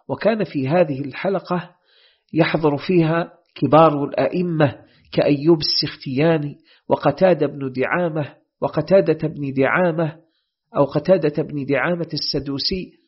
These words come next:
وغيرهما من، من التابعين، من الع-، من علماء التابعين.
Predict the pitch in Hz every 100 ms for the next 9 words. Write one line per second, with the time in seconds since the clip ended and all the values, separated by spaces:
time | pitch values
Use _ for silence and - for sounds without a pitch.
0 | _ - 151 156 113 131 160 165 196 165
1 | 151 151 147 143 147 - 143 120 135 135
2 | - 127 - - 117 143 139 135 - 165
3 | 139 135 143 180 165 139 135 135 107 139
4 | 123 143 156 180 - - 151 151 143 220
5 | 254